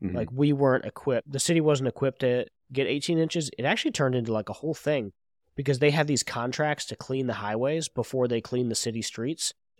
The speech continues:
Speaker 2: The city completely shut down. No one could do anything for multiple days because they weren't bothering to touch the streets. They were only doing the highways. It became, like, a whole drama.
Speaker 1: Sweet.
Speaker 2: Yep.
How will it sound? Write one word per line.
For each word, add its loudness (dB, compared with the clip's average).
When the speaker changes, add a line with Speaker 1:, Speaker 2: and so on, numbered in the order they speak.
Speaker 2:
The 6
city 6
completely 0
shut 4
down. -2
No 2
one 4
could -4
do 2
anything -4
for 2
multiple 4
days 0
because 4
they 4
weren't 2
bothering 4
to -2
touch 0
the -8
streets. -2
They -2
were -4
only 2
doing 0
the -4
highways. -4
It -2
became, 4
like, 2
a 0
whole 0
drama. -2
Speaker 1:
Sweet. -6
Speaker 2:
Yep. -4